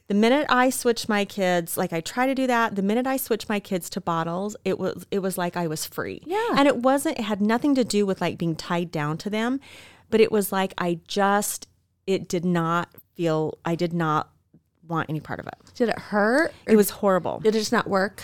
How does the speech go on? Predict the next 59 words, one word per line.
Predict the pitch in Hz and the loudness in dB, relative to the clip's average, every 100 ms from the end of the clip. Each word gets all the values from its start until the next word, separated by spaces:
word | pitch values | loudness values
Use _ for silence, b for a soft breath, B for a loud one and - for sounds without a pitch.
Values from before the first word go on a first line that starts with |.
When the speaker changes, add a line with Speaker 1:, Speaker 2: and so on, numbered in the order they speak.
| - | -6
Speaker 1:
It | 214 | 2
didn't | 254 294 | 4 6
Speaker 2:
Did | 262 | 6
you | 240 | 6
Speaker 1:
work. | 247 | 6
It | 226 | 4
was | 220 | 4
Speaker 2:
try | 214 | 6
with | 220 | 6
Speaker 1:
not | 247 - - | 4 0 -4
Speaker 2:
more | 202 202 202 | -4 0 2
than | 208 196 | 2 2
one? | 190 311 - - | 0 -2 -4 0
Speaker 1:
Um, | 247 240 233 - | 2 2 2 2
well, | 226 | 4
I | 233 | 4
had, | 240 269 262 240 | 0 -2 -4 0
my | 220 214 | 2 4
babies, | 254 269 220 - | 2 2 -2 -4
my | 202 190 | -2 0
older | 214 247 | 0 0
two | 262 - 185 | -2 -6 -6
were | 175 | -6
preemies. | - 233 247 - - - - | -2 0 0 -4 -12 -10 -2
And | 180 | 0
so | 180 185 180 | 2 2 2
I | 180 190 | 2 0
Speaker 2:
Oh. | |
Speaker 1:
had | 190 190 180 | 0 -2 -4
to, | - - | -6 -6
like, | 170 165 | -6 -4
they | 165 | -4
were, | 151 - | -4 -2
like, | 165 - _ | -4 -4 _
Carly | - 202 | -4 0
was | 185 165 | 0 -2
in | 156 | -4
I | |
C | 156 - 233 | -4 -2 0
U | 214 | 0
and | 175 | 0
I | 156 | -4
had | 151 | -8
to | - | -10
pump | - 233 220 | -4 -2 -2
and | 180 | -4
all | 170 | -4
that. | 156 202 | -2 0
So, | 196 | 2
I | 208 | 4
Speaker 2:
Ugh. | |
Speaker 1:
mean, | 214 214 B B B | 2 -2 B B B
some | - 311 | 0 2
of | 320 | 4
that | 240 208 | 2 2
was | 190 - | 0 -4
probably | - 190 180 170 | -6 -4 -2 -2
just | 175 175 - | -2 -4 -2
that | 170 - | -2 -2